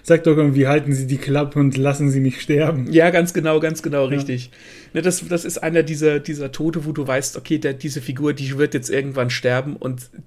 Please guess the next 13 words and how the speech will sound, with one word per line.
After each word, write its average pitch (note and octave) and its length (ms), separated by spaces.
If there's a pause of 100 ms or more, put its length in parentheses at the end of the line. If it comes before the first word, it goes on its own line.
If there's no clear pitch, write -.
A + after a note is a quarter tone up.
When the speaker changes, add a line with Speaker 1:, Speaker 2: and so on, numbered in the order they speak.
(120)
Speaker 1:
Mhm. D#3 300 (640)
Speaker 2:
Und C3 360
du C3 140
weißt C#3 280
es - 120
und C3+ 120
du C3 120
willst F3 240
eigentlich B2 140
nicht, C3+ 140
dass C3+ 100
sie C3 80
stirbt, D3 340